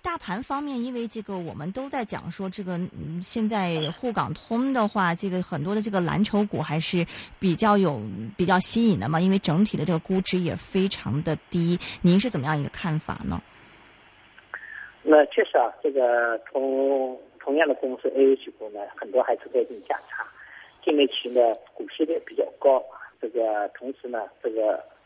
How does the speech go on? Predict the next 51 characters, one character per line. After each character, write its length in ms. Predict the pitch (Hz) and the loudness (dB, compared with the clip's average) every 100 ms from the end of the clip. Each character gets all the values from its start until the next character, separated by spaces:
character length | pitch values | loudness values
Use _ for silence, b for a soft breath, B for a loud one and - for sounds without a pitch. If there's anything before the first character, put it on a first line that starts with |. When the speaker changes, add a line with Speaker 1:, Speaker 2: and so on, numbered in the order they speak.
| _ | _
Speaker 2:
它 160 | - | -2
的 120 | 120 123 | -2 -2
特 160 | - 127 | -2 -2
殊 100 | 135 | -2
地 160 | - 131 | 0 0
位 180 | 113 | 0
使 60 | 113 - | -2 -4
它 120 | 107 | -4
经 180 | - 143 | -4 -6
营 200 | 131 104 | -6 -10
比 80 | - | 0
较 80 | 120 | 2
稳 160 | 123 113 - | 2 -4 -10
定， 140 | - - | -16 -10
这 60 | 117 | -8
些 140 | - | -8
还 140 | - 113 | -6 -6
是 160 | 120 120 B B B _ | -8 -12 B B B _
对 120 | 139 | 2
境 200 | - 143 | 2 2
外 140 | 131 127 - | 4 4 2
市 100 | 98 | -8
场 160 | - - | -8 -14
资 80 | 135 | -14
金 180 | 117 113 | -12 -6
也 60 | 107 | -2
有 60 | 120 | -2
一 40 | 92 | -4
定 120 | 113 | -12
的 80 | 98 | -14
吸 220 | - 139 | -12 -10
引 60 | 117 90 | -12 -16
力 100 | 113 - | -20 -18
啊。 80 | - - _ B B B - | -18 -18 _ B B B 2
所 100 | 156 | 6
以 340 | 143 143 139 135 | 8 8 6 2
沪 120 | - | -2
港 160 | 156 107 | -4 -4
通 160 | - 151 | -4 0
的 640 | 127 107 104 101 104 101 - _ _ _ _ - | 2 2 -4 -4 -4 -6 -8 _ _ _ _ -14
瓶 240 | - 135 | -8 -6
颈 160 | 135 107 | -6 -4
的 180 | 101 98 | -4 -4
出 160 | - | -6
现 200 | 131 160 | -4 -2
呢， 100 | 110 | -4
也 140 | 98 107 - | -2 -2 -4
使 80 | |
得 100 | 107 101 | -6 -4
这 120 | 123 | -2
些， 160 | - | -2